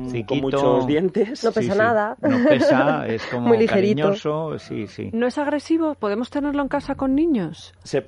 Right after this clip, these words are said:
Speaker 1: yo lo tengo con mis dos nenes de año y medio y te puedo asegurar que para mí ha sido una vivencia espectacular.
Speaker 2: Y los nenes no son agresivos, con, eh, se llama Timón, ¿no?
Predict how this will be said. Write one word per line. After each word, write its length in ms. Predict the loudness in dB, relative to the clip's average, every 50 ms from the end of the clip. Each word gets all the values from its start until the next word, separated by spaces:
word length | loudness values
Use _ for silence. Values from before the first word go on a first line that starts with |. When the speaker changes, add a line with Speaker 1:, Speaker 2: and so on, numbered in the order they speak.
| -8 -14
Speaker 1:
yo 180 | -6 -2 -2 0
lo 60 | 0
tengo 180 | -2 -4 -4 -4
con 440 | -6 -6 -4 -4 -6 -6 -8 -10 -10 -12
mis 280 | -10 -8 -8 -8 -4
dos 200 | -4 -4 -4 -4
nenes 540 | -6 -8 -8 -6 -6 -8 -10 -10 -14 -20 _ _ _ -10
de 280 | -6 -4 -2 0 0
año 180 | -2 -2 -4 -4
y 60 | -4
medio 480 | -4 -2 -2 -2 -2 -2 -2 -4 -6 -12 _ _ _ _ _
y 140 | -14 -6 -4
te 100 | -4 -2
puedo 200 | 0 0 0 0
asegurar 360 | -2 -4 -6 -4 -4 -4 -4
que 120 | -4 -4
para 140 | -4 -4 -4
mí 120 | -4 -4
ha 80 | -6 -6
sido 380 | -6 -6 -4 -2 -2 -2 -2 -4 _ _ -20 -20 -20 _ _ _ _ _ _ _ _ _
una 160 | -4 -2 0
vivencia 720 | 0 0 0 -2 -2 -4 -6 -6 -4 -2 -2 -2 -4 -8 -12 _ _ _ _ _
espectacular. 840 | -8 -8 -8 -6 _ -10 -10 -10 -14 -14 -12 -10 -8 -8 -8 -8 -10 _ _
Speaker 2:
Y 80 | -6 -4
los 260 | -2 -2 -4 -4 -6
nenes 360 | -6 -6 -6 -6 -8 -10 -10
no 120 | -10 -10 -10
son 240 | -10 -8 -6 -6 -6
agresivos, 600 | -4 -6 -6 -8 -8 -10 -10 -8 -8 -8 -10 -10
con, 320 | -8 -8 -8 -8 -8 -10
eh, 340 | -10 -10 -10 -12 -12 -14 -14 -14
se 160 | -8 -6 -4
llama 160 | -4 -4 -4
Timón, 440 | -4 -6 -4 -4 -4 -4 -6 -8 -10
¿no? 140 | -12 -14